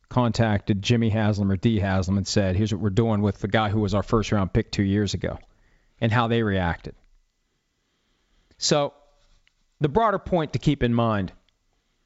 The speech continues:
when it comes to All or Nothing or Hard Knocks, this is not a true documentary. This is not a reality show. This is what they want us to see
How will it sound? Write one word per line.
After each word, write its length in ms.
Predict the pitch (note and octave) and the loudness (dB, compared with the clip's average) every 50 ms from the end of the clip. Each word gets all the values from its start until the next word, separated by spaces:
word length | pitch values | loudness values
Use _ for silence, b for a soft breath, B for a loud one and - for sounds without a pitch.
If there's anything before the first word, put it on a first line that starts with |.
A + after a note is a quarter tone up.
| _ _ _ _ _ _ _ _ _ _ _ _ _ _ _ | _ _ _ _ _ _ _ _ _ _ _ _ _ _ _
when 180 | C#3 C3+ C#3+ | -2 0 0
it 80 | D#3 - | 0 0
comes 240 | - E3 E3 D3+ C3 | 0 2 2 2 2
to 80 | D#3 | 0
All 220 | - D3+ D#3+ D#3+ D#3+ | 0 2 2 2 2
or 60 | D3+ | 2
Nothing 400 | D3 C#3+ C#3 C3 - D3+ C#3 A#2+ | 2 2 2 2 2 0 -2 0
or 160 | - C3 B2 | 0 0 0
Hard 280 | G2+ A2 B2+ B2 A#2 A2 | 2 2 2 2 2 2
Knocks, 340 | A2 G#2+ G2+ G2 - - - | 2 2 2 2 0 0 -2
this 220 | D3+ - - - | -2 0 0 -2
is 120 | C#3 G#2+ | -2 0
not 240 | B2+ C#3 C#3 C3+ - | 2 2 2 0 0
a 100 | C#3+ B2 | -2 -2
true 280 | - - - - D3 C3+ | -4 -2 -2 0 0 2
documentary. 640 | C3 B2 B2 - - A#2+ A2 G#2+ G#2+ G#2+ G#2+ A2 A2 | 2 2 0 0 0 0 2 2 2 4 2 2 2
This 200 | G#2 A2+ - - | 2 0 0 0
is 120 | B2 F#2+ | 0 0
not 280 | A#2 B2 A#2+ A#2+ - - | 2 2 2 2 0 -2
a 80 | - C3 | -4 -2
reality 580 | A#2 A#2+ A#2 A2+ A2 A2+ A2+ A2+ A2 G#2 G#2 G2 | 0 0 0 2 2 2 2 2 2 0 0 0
show. 440 | - - - G#2+ F#2 E2 D#2 D2 - b b b b b b b b b - | -2 -2 0 0 0 0 -2 -4 -6 b b b b b b b b b -2
This 240 | B2+ C#3 D3+ - - | 0 0 2 0 0
is 160 | D#3+ C#3 A2+ | -2 0 0
what 220 | B2 C3 B2 - | 0 0 0 2
they 100 | - A#2+ | 0 0
want 280 | A2+ A2 A2+ A2+ A2 A2 | 2 2 2 2 0 0
us 120 | G#2 - | -2 -4
to 120 | - - G#2+ | -6 -8 -6
see 360 | - - - A#2 F#2 - | -4 -2 0 -2 -2 -4